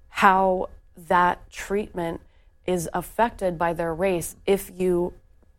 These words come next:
uh, solve for everything else. And the designers of these studies cleverly actually give the black customer better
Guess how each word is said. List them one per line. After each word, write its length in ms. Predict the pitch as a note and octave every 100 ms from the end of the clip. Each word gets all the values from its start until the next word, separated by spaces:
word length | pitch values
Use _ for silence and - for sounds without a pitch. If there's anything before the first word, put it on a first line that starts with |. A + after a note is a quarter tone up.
| _ -
uh, 80 | -
solve 440 | - - G3+ G3 G3
for 160 | - E3+
everything 460 | E3+ F3 E3+ E3+
else. 380 | E3+ - - - -
And 400 | F#3+ F#3 F3+ F3+ - - E3+
the 380 | F#3 F3 F3 -
designers 600 | E3+ E3+ F#3 F#3 G#3 F#3
of 180 | F3+ D#3+
these 180 | E3+ E3
studies 540 | - E3 E3 E3 D#3 _ _ _
cleverly 600 | - - G3 G3 F#3+ F#3 -
actually 500 | F3 F3+ - F3+ E3+
give 460 | D#3 F3+ F3+ D#3+
the 80 | F3+
black 560 | D#3 E3+ E3 F3 F3 - - - -
customer 720 | - F#3+ - F3+ E3 E3 D#3+ - -
better 460 | G3 G3 E3 -